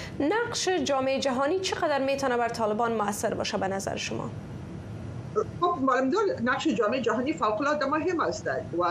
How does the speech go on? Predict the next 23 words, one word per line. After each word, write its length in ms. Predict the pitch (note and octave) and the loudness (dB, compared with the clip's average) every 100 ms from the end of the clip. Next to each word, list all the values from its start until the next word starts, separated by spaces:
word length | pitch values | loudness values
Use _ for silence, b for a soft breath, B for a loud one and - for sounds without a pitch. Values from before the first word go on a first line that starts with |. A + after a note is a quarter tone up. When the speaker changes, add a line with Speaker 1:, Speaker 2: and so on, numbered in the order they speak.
| F3 G3+ | 2 0
Speaker 2:
امروز 300 | G3+ C4 - | 0 0 0
ببینید 340 | C4 D4 C#4+ | -2 0 -2
که 120 | C4+ | 0
افغانستان 440 | F#3+ G3+ F#3+ B3+ B3 | 0 0 -2 0 0
در، 140 | A3 G#3 A3+ G3+ | 0 0 0 0
در 260 | G3+ G3 | 0 0
حالت 280 | G3 G3+ B3 | 0 0 0
انزوای 500 | C4 A3+ - A3+ F4 | 0 0 0 2 2
قرار 320 | - - D#3 C#3+ | 0 0 0 0
دارد. 300 | C3 - - | -2 -4 0
طالبان 320 | F#3+ F#3+ C4+ | 2 2 2
اگر 160 | A3 G#3+ | 0 2
فکر 300 | A3+ - G3 | 0 0 0
می‌کنن 440 | G#3 G#3 A#3 C4 | 0 0 0 0
که 100 | G#3 | 0
بعضی 420 | F#3 G3 G3 E3 - - - - | 2 2 2 0 -2 -10 -10 0
تعاملات 400 | G#3+ G3+ A3 A3+ | 2 2 2 2
غیر 440 | G3 G3+ G3+ F#3+ | 2 2 2 2
رسمی 320 | F#3+ - B3 C#4+ | 0 0 0 2
و 160 | A3 | 2
یا 100 | G#3 | 2
ب-، 500 | - G3 G3+ F#3 - | 2 0 0 0 0
بین، 320 | G3 F#3+ F#3+ | 2 2 2